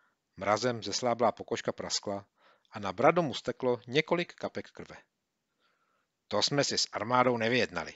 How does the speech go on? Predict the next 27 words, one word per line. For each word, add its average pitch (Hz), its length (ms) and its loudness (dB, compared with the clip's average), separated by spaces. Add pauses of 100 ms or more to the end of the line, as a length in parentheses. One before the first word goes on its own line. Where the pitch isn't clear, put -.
(560)
připomínal 139 580 -4
mu 123 100 -10
vystrašený 98 500 -6
hlas 98 200 -6
v - 40 -16
hlavě. 98 260 -8 (840)
Udělali 139 440 4
ze 123 120 -2
mě 160 140 0
z - 40 0
prostýho 170 460 2
vraha. 170 380 2 (1500)
Myslí 123 400 -6
mu 110 120 -6
probleskla 107 440 -2
vzpomínka 104 560 -6
na 101 80 -6
Karla 95 420 -4
Habermana, 87 580 -10 (380)
který 190 320 2
považoval 156 480 4
koně 113 260 -4
za 113 100 -2
ušlechtilejší - 640 -4
bytosti 101 440 -8
než 110 200 -6
lidi. 92 260 -14